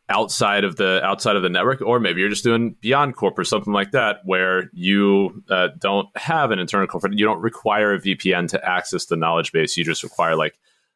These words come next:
layer seven, um, authentication and authorization. So you would expect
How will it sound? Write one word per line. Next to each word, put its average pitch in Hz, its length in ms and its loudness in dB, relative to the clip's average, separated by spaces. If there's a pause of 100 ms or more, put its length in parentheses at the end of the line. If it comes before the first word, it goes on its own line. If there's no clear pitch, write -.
(140)
layer 85 720 0
seven, 104 720 -2
um, 98 420 0 (160)
authentication 104 640 0
and 110 80 2
authorization. 113 560 -2 (380)
So 120 180 2
you 120 200 2
would 120 80 2
expect 143 440 -2